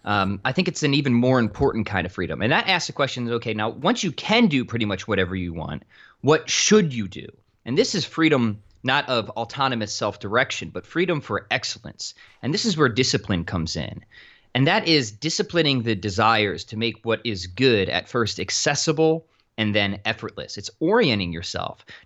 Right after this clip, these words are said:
to express yourself at, at a higher pitch, at, and hopefully at the highest conceivable pitch. Now, you can't do that without discipline.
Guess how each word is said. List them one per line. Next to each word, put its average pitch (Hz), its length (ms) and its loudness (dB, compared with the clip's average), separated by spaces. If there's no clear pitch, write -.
to 120 400 2
express - 640 2
yourself 131 460 4
at, 123 280 0
at 139 120 0
a 135 80 4
higher 165 460 0
pitch, - 680 -10
at, 117 140 -4
and 127 240 0
hopefully 143 460 2
at 101 60 -4
the 127 60 -8
highest 180 540 0
conceivable 113 540 -2
pitch. - 440 -2
Now, 139 100 2
you 165 120 2
can't 220 420 0
do 226 220 -2
that 113 280 0
without 120 360 0
discipline. 143 500 -6